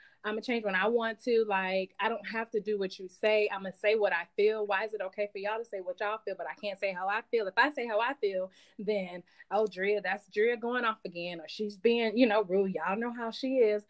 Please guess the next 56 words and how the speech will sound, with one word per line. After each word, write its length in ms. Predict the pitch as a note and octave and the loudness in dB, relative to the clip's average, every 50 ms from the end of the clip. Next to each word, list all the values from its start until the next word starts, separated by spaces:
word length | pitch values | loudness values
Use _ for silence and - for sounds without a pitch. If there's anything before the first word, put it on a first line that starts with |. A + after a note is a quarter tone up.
| - - - _ - | -20 -20 -20 _ -4
When 300 | G#3 A#3+ B3 A#3+ B3 C4+ | -2 0 0 2 2 2
no, 120 | F4 A4 | 2 2
I'm 180 | C#4 A#3+ A#3 A#3+ | 2 0 0 2
just 240 | A3+ A#3 A#3+ - _ - | 4 2 2 2 _ -8
expressing 520 | G#3+ G3+ - - - G3 G#3 G3+ - B3+ A#3+ | -8 -8 -6 -4 0 0 0 2 0 0 0
how 200 | B3 A#3 A#3 A#3+ | 0 0 0 0
I 100 | B3+ C#4+ | -2 -2
feel. 320 | D4 - D#4 D#4+ E4 D#4 B3+ | -2 0 0 2 2 2 2
Now, 100 | A3+ G3+ | 0 -2
you 160 | G3+ A#3 C#4 | -2 -2 -4
could 160 | - C4 B3 | -4 -4 -2
say 160 | - A#3+ G#3+ G#3 | 0 2 2 2
you 160 | G#3 A3 G3+ | 0 -2 -4
being 180 | G#3 G3 G3 | -2 -2 -2
disrespectful 560 | F#3+ G3 F#3+ _ _ - G3 G#3 G3+ - - F3 | -4 -8 -10 _ _ -4 -2 -2 -2 -2 -2 -4
or 60 | F3 | -4
something 320 | - F3+ E3 - E3 E3 | -6 -10 -10 -10 -10 -10
like 160 | D#3+ D#3+ E3 _ - | -10 -14 -6 _ 2
that, 220 | G#3+ A#3 A3 - | 2 2 2 2
but 120 | G3+ G3 G3 - | 0 -2 -4 -4
to 60 | F#3+ | -12
just 200 | - F3+ E3+ - | -12 -10 -8 -2
act 200 | E3+ G3 F#3 F3+ | -2 0 0 0
like, 340 | F3+ F3+ F3+ F3+ F3+ - _ _ - - _ _ _ _ - | -2 -4 -4 -6 -8 -10 _ _ -20 -20 _ _ _ _ -4
um, 580 | G#3 G#3+ G3 F#3+ F#3+ F#3 F3+ F3 E3+ E3 E3 - - | -4 -2 -2 -2 -4 -4 -6 -8 -10 -12 -12 -4 4
I 200 | A#3 G#3+ G#3+ A3+ | 6 6 6 6
felt 360 | - - F#3+ F3 F3 - - _ - | 4 -2 -4 -4 -4 -4 -6 _ -10
they 220 | G3+ G3+ G3+ G3 | -6 -4 -4 -2
act 280 | - F3+ F3 F3 _ - | -4 -6 -10 -10 _ -14
as 120 | F#3 E3 | -12 -8
if, 120 | F3+ D3+ - - _ - _ | -8 -8 -8 -10 _ -6 _
some 180 | - C#4+ D4 C#4+ | 4 6 6 6
people 260 | C#4+ C#4 - - G#3 - | 4 0 -6 -4 -4 -4
act 200 | F3+ F#3 F#3+ - | -4 -6 -10 -10
as 100 | G3 F#3 - | -10 -10 -6
if 160 | F#3+ F#3+ F#3 F#3 _ _ _ _ _ _ _ _ _ _ _ _ _ - - - | -6 -6 -6 -8 _ _ _ _ _ _ _ _ _ _ _ _ _ -12 -4 0
I 80 | A#3 A3+ | 0 0
was 100 | A3+ G#3 | 0 0
just, 120 | G#3+ - | -2 -2
like, 120 | A3 G#3 | -2 -2
this 140 | F#3+ G3+ G3+ | -2 -2 -2
horrible 320 | - A3+ G#3+ G#3+ G#3 G3+ - | 0 2 2 2 2 0 -2
person 360 | - A#3+ A#3 B3 A#3+ G#3 G#3 | -2 0 0 0 -2 -8 -10
who's 140 | A3 G#3 - | -10 -8 -6
just 220 | G3+ G3+ F#3+ - | -6 -6 -6 -8
this 120 | G3+ G3+ - | -14 -10 -6
disrespectful 580 | - A#3 A3 - - - A#3+ G#3+ - - - | -4 -4 -4 -2 0 0 2 2 0 -2 -4
person 260 | - A#3 A3 A3 G#3+ G#3 | -2 -2 -2 -2 -2 -4
who's 140 | G#3+ G#3 | -4 -4
just 160 | F#3+ F#3+ F#3+ - | -4 -6 -6 -4
always 320 | F3 F#3 F#3+ G3+ G3 F#3+ | -2 -2 0 -2 -2 -4
going 240 | F#3+ G3+ F#3+ F#3 F#3 | -4 -4 -4 -2 -2
off 200 | F#3+ F#3+ F#3+ - | -4 -4 -4 -6
on 100 | G3+ F3+ | -8 -8
adults 380 | F3+ E3+ F#3+ F#3+ F#3 F#3 F#3 - | -6 -2 -2 0 0 -2 -2 -4
and 160 | F3 E3 | -6 -6